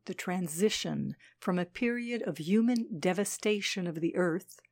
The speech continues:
to a period when humans would be present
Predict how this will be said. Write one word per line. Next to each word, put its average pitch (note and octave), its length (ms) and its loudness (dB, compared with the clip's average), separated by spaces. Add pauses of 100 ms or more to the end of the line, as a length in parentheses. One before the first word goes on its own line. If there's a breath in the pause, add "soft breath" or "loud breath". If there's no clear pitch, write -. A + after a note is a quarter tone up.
(460)
to G#3+ 180 2
a G#3 60 8
period A3+ 680 2
when F3 220 0
humans A3+ 760 0 (280 soft breath)
would F3 160 2
be D#3 220 -6
present G3+ 760 0